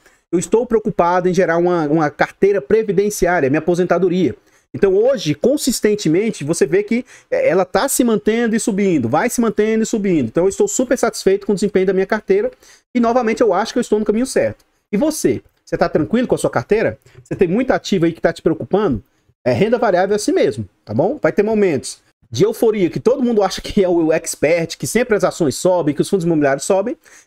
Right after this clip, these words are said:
e tem esse momento agora de, de é, de dúvida,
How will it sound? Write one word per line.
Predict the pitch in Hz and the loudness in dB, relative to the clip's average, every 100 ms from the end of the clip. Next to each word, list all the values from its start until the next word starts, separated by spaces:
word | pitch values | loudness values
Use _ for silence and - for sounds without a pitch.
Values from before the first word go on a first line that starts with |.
| - | -8
e | |
tem | - 240 | -2 0
esse | 247 | 0
momento | 262 226 226 | 0 2 2
agora | 214 208 214 | 0 2 0
de, | 202 220 | 0 -2
de | 196 220 208 143 - _ _ _ | 0 0 2 0 -4 _ _ _
é, | - 110 113 101 | -4 0 0 0
de | 123 | -2
dúvida, | 131 208 240 165 131 131 113 | 0 2 2 2 2 0 0